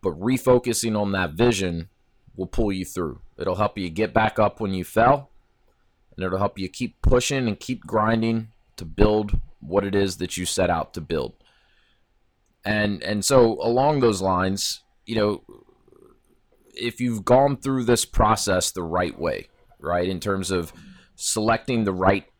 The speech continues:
franchise business for you, and also making sure that you really took into consideration, you know, how you plan to spend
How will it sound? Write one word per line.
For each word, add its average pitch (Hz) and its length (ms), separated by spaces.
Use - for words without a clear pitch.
franchise 98 680
business 90 500
for 92 200
you, 98 460
and 101 100
also 110 300
making 107 320
sure 104 320
that 95 200
you 101 120
really 104 320
took 107 260
into 95 200
consideration, 90 1000
you - 80
know, 90 120
how 110 260
you 107 220
plan 101 340
to 87 80
spend 98 500